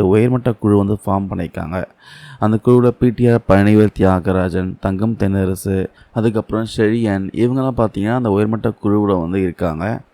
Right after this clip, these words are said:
முதல்ல பார்த்தீங்கன்னா, எல்லா அரசு கல்லூரிகளையும் மூன்றாம் வகுப்பு மாணவர்களுக்கு இந்த இலவச லேப்டாப் கொடுக்க போறாங்க. அதை ஃபாலோ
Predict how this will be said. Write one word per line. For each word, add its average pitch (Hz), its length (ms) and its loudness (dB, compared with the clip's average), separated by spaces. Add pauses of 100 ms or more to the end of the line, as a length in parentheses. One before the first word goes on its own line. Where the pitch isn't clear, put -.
முதல்ல 123 360 -2
பார்த்தீங்கன்னா, 104 480 -6 (100)
எல்லா 101 260 -4 (160)
அரசு 104 360 -6
கல்லூரிகளையும் 101 840 -4
மூன்றாம் 117 480 -4
வகுப்பு 107 360 -8
மாணவர்களுக்கு 95 840 -6 (440)
இந்த 107 160 -6
இலவச 104 400 -4
லேப்டாப் 95 480 -2
கொடுக்க 90 220 -2
போறாங்க. 87 360 -4 (420)
அதை 117 220 0
ஃபாலோ 110 380 -2